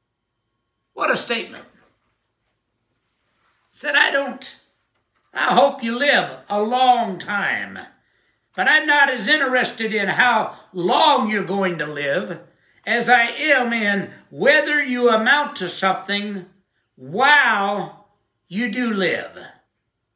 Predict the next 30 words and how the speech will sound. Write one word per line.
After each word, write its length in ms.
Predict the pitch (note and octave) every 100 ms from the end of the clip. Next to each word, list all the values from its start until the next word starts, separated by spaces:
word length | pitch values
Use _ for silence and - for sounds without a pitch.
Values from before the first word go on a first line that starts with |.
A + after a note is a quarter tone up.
| _ _ _ _ _ _ _ _ _
Now, 140 | F#3 D4
that's 220 | - -
quite 280 | B3+ D#4 B3+
a 60 |
statement. 680 | - C#4 C4+ - - - - _ _ _ _ _ _ _ _ _ _
At 240 | G3 F3 G3
year's 420 | C4 C4+ B3+ F3
end, 360 | B3 C4 B3+
that's, 280 | - B3 -
that's 280 | - - -
quite 240 | B3 -
a 20 | -
statement 400 | B3 C4 G#3+ G3
at 80 | -
any 240 | C4 A3+
time, 260 | E3+ G3 G3
but 100 | A#3+
at 180 | A#3
year's 260 | C#4 D4 F3+
end, 160 | B3+ B3+
that's 200 | A3 -
quite 260 | B3+ B3
a 40 | F3+
statement. 640 | - E3+ E3 B2+ - - _ _ _ _ _ _ -
And 140 | F#3
at 160 | A3+ A3+
a 100 | G3+
new 160 | B3+
year's 640 | C#4 A#3+ B3+ C4 A#3+ - - _ _
beginning, 600 | D#3 G3 E3 B3+ A#3+ -